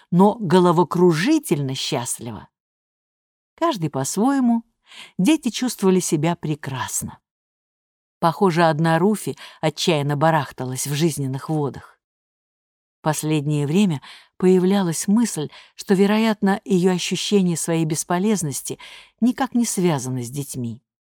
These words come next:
Наверное, следовало что-нибудь предпринять, а не торчать дома и по наезженной колее скользить к финалу.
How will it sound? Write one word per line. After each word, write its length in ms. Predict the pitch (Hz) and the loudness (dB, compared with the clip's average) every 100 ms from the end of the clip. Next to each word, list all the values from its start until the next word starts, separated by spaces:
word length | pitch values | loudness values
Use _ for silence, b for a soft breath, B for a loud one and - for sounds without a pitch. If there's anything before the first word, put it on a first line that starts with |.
| _ _ _ _ - | _ _ _ _ 2
Наверное, 520 | 226 285 320 262 254 | 4 4 2 4 4
следовало 540 | 220 240 254 214 214 214 | 4 2 4 4 4 4
что-нибудь 540 | - 226 208 202 - | 2 4 4 2 2
предпринять, 720 | 208 214 208 214 233 269 202 | 0 0 2 4 4 2 2
а 40 | 180 | 2
не 140 | 180 | 2
торчать 560 | 196 185 - 277 202 143 | 0 -2 -4 -4 -2 0
дома 340 | 160 139 135 B B | 2 2 -4 B B
и 80 | 185 | -2
по 140 | 185 | 2
наезженной 640 | 170 160 180 160 156 156 143 | 2 4 4 2 0 -2 -2
колее 360 | 160 160 185 | 0 2 2
скользить 520 | 190 - 151 143 156 - | 2 -2 -4 -2 -6 -6
к 80 | |
финалу. 540 | - 165 160 123 110 | 0 0 0 -2 -8